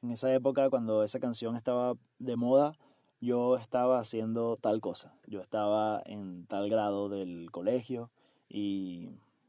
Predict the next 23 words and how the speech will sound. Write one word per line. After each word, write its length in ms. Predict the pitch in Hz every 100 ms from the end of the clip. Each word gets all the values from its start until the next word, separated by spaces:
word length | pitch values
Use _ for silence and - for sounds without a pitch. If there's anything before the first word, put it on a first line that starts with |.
| _ -
me 80 |
divertía 320 | 98 98 101 95
con 120 | 110
mis 140 | 101
amigos", 720 | 82 120 131 117 110 - - _ _ _ _ _
o 260 | 120 120 107
cualquier 360 | 123 120 151
recuerdo 440 | 160 165 156 156 156
interesante 520 | 135 117 110 110 127
del 140 | 120
pasado? 420 | - - 90 - - _ -
¿Te 80 |
ha 40 | 104
pasado? 460 | 120 135 127 127
Y 80 | 92
luego 220 | 107 110
empiezas, 640 | 123 117 123 120 131 - - _ _ _ _ _
empiezas 380 | 113 110 127 123
a, 140 | 120
a 200 | - 117
viajar 440 | 110 107 113 120 120
en 140 | 117
esta 760 | 113 110 123 120 120 117 101